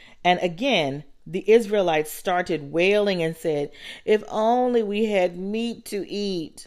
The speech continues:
We remember the fish we ate in Egypt at no cost, also the cucumbers, melons, leeks, onions, and garlic. But now we have lost our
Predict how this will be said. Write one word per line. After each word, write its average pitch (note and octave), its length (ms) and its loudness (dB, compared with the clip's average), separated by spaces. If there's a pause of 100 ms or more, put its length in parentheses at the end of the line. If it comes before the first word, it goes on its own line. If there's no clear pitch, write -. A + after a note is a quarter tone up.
We B3+ 220 -2
remember A#3+ 500 2
the A3+ 140 0
fish B3+ 380 -2
we A#3+ 200 -4
ate G3+ 300 0
in G3+ 240 0
Egypt A3 480 -2
at E3+ 200 0
no G#3 280 2
cost, F3 500 -2 (400)
also B3 300 4
the F3 100 0
cucumbers, F3+ 1160 0
melons, F3+ 1000 4
leeks, G#3 800 -2 (100)
onions, G#3 600 2
and D#3+ 220 0
garlic. G3 720 2 (320)
But G#3 180 2
now B3+ 520 2
we B3 220 0
have G3 180 0
lost F#3 460 0
our F3 220 2